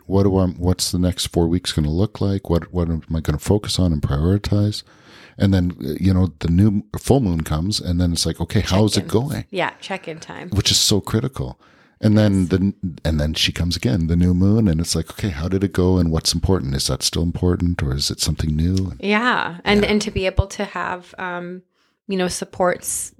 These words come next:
Speaker 2: people who, you know, we can share our tools, what's worked with us and our experiences, and, you know, bringing in different aspects of, like, breath work and meditation and, um,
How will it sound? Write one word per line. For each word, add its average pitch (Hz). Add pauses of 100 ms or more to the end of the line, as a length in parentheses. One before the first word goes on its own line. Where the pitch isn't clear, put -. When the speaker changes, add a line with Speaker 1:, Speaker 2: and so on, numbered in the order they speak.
(120)
Speaker 2:
people 180
who, 175 (420)
you 190
know, 175
we 175
can 185
share 180
our 175
tools, 175
what's 175
worked 175
with 180
us 165
and 170
our 175
experiences, 170
and, 170 (300)
you 190
know, 180
bringing 196
in 185
different 180
aspects 165
of, 170
like, 165
breath 220
work 175
and 170
meditation 175
and, 170 (460)
um, 170